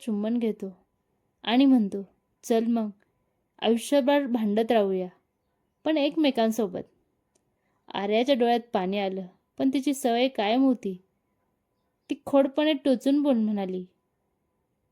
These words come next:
"हो, पण पहिली माफी तूच मागायची, हे मात्र लिहून ठेव." हसत हसत दोघं एकत्र चालायला लागले. हातात हात, भांडायला, प्रेम करायला आणि एकमेकात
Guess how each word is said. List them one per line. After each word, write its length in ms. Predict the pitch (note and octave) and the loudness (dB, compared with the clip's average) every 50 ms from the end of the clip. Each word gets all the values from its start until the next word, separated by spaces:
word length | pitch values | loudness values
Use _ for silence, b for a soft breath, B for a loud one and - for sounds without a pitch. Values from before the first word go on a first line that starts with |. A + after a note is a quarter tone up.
| _ _ _ | _ _ _
"हो, 400 | _ - G#3 B3 C4+ B3+ A#3 G#3+ | _ -2 2 4 6 6 4 2
पण 300 | - _ - B3+ C#4 C4+ | -2 _ -2 0 0 2
पहिली 380 | C4+ C4+ B3 A#3 A3 A3+ C4 | 2 2 2 2 2 2 2
माफी 300 | C4+ C4 C4 C4 C4 C#4+ | 2 2 2 2 0 -4
तूच 260 | C4+ - F4 F4+ F4+ - | 0 2 2 2 2 2
मागायची, 680 | F#4 D#4 B3+ A3+ A3+ A3 A3 A3 - A3 G#3+ A3 A3 A3+ - _ _ _ _ _ _ _ _ | 0 0 2 2 0 0 0 -2 -4 -4 -4 -4 -4 -6 -10 _ _ _ _ _ _ _ _
हे 100 | _ D#4+ | _ 0
मात्र 320 | E4 E4 E4 C#4+ E4+ E4+ E4 | 2 2 2 2 2 2 4
लिहून 360 | D4+ C#4+ C4+ B3+ C4 C4 C#4 | 4 6 6 6 6 6 4
ठेव." 220 | C4 C#4+ B3+ F#3 - - - _ _ _ _ _ _ _ _ _ _ _ _ _ _ _ _ _ _ _ _ _ _ _ _ _ _ _ _ _ _ _ _ _ _ _ _ _ _ _ _ | 4 2 0 0 -2 -6 -14 _ _ _ _ _ _ _ _ _ _ _ _ _ _ _ _ _ _ _ _ _ _ _ _ _ _ _ _ _ _ _ _ _ _ _ _ _ _ _ _
हसत 320 | G#3+ G3+ - C#4+ C#4 C#4 C#4+ | -12 -4 0 0 0 2 0
हसत 360 | C4 B3 A3+ C4 B3+ B3+ B3+ C4 | -2 0 0 0 -2 -2 -4 -8
दोघं 340 | B3 A#3+ G#3+ A3 A3 A#3 | -8 -6 -4 -2 -2 0
एकत्र 460 | A3+ A3 G#3+ G#3+ - A3+ A3 C#4 C4 C4 | 0 0 0 0 -2 -2 -2 0 0 0
चालायला 480 | C4 A#3+ G#3+ G3+ G3+ G#3 G#3+ A#3+ B3 | -2 -2 -4 -4 -2 -2 0 0 0
लागले. 540 | A#3+ A3+ G#3 F#3+ F#3+ F#3 F3+ F#3 F3+ - _ _ _ _ _ _ _ _ _ _ _ _ _ _ _ _ - | 0 0 -2 -2 -4 -4 -6 -8 -10 -16 _ _ _ _ _ _ _ _ _ _ _ _ _ _ _ _ -8
हातात 300 | - G#3+ G#3+ - A#3+ B3+ B3+ B3+ | -6 -6 -2 2 2 2 2 0
हात, 240 | A#3 A3 A3+ G#3 G3 - _ _ _ _ _ _ _ _ _ _ _ _ | -6 -6 -6 -6 -6 -8 _ _ _ _ _ _ _ _ _ _ _ _
भांडायला, 760 | A#3 A3 A3+ G#3 G#3+ G#3 G#3+ A3 A3+ A#3+ A#3+ A#3 G#3+ G3 G3 F#3 _ _ | -4 -2 -2 0 0 0 2 2 2 2 2 0 -2 -4 -6 -10 _ _
प्रेम 280 | - B3+ C#4 D4+ D4+ C#4 | 2 2 4 4 2 0
करायला 500 | - C4+ B3 A#3 A3 G#3+ G3+ G3+ G3 G3 F#3+ _ _ _ _ _ _ _ _ _ _ _ - | -2 -2 -2 0 0 -2 -2 -4 -8 -10 -14 _ _ _ _ _ _ _ _ _ _ _ -4
आणि 200 | - C4+ C#4+ C#4+ | -2 0 0 0
एकमेकात 580 | - - C4 C#4 C4+ C4+ B3 A#3 A3+ A#3+ B3+ | 0 -2 -4 -4 -2 -2 -2 0 2 2 0